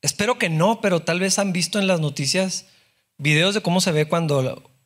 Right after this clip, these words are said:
un grupo de personas agarra a alguien. Hay, hay de todos. Hay videos de cuando alguien trata de asaltar en una combi y luego lo, lo agarran entre todos,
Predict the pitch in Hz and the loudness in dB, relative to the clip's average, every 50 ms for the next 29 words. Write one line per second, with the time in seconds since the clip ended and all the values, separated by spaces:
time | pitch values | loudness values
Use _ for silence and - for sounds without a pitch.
0 | _ _ - - - 165 180 170 208 247 - 240 294 240 185 - 165 139 127 - | _ _ -12 -6 -2 -2 0 2 0 0 0 0 0 0 0 0 -2 -2 0 0
1 | - 151 156 180 214 214 - 180 147 135 135 139 139 151 151 147 147 147 139 135 | 0 0 0 0 0 0 0 0 0 0 0 0 2 2 2 2 2 0 -2 -4
2 | 123 110 104 - - _ _ _ _ _ _ _ _ _ _ - - 160 196 247 | -6 -6 -10 -14 -20 _ _ _ _ _ _ _ _ _ _ -6 -2 -2 -2 0
3 | 247 - 240 240 240 269 254 254 214 214 220 202 180 170 175 175 185 196 185 185 | 0 0 0 0 0 -2 -2 0 0 2 2 2 2 0 0 0 0 2 2 2
4 | 190 185 190 - 175 156 147 147 156 165 185 160 175 170 170 190 185 170 156 160 | 0 0 -2 -2 -2 0 0 0 0 0 -2 -2 -2 -2 0 0 0 0 0 -2
5 | 135 135 151 151 160 160 160 165 156 - 160 156 156 160 160 165 156 143 131 131 | -2 -2 -2 0 0 0 0 -2 -2 -2 -2 -2 -2 0 0 -2 -2 -2 -2 -2
6 | 131 139 147 139 135 120 107 - - _ _ _ _ _ _ - - 127 139 151 | -2 -2 -2 -2 -4 -4 -6 -10 -20 _ _ _ _ _ _ -10 -4 -2 0 0
7 | 143 156 156 180 180 160 147 139 - 131 131 131 160 165 185 196 208 208 208 196 | 0 0 0 0 0 -2 -2 -4 -4 -6 -4 -2 0 0 2 2 2 2 0 -2